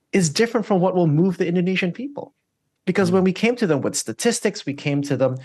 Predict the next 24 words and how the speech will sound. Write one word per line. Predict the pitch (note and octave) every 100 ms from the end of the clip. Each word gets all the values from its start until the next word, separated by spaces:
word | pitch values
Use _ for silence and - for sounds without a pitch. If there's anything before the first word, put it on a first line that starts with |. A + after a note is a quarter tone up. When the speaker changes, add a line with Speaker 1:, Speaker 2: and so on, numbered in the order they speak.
| - -
Speaker 1:
with | D3
all | C#3+ C#3
these | C3+
sort | - G#2+
of | G#2
facts | - G3+ G3 -
and | D3
research, | C#3+ C#3 F3+ F#3 - - - - _ _ _
we | F3+ G3+
were | G3+
met | B3+ A3+
with | B2
blank | C#3 E3 E3
stares | - F#3 F#2 G#2+ - - _ _ _ _
because | E3+ - E3
Indonesia | E3+ D#3 C#3+ D3 C4+ - - - _ _ _ -
is | D3+ C#3
the | C#3+
largest | C3+ D3 D#3+ F3 -
religious | B2+ A#2+ A#2 B2+ -
country | - G#2 G2 A2 G#2
in | - G2+
the | G2+
world. | G2+ - - -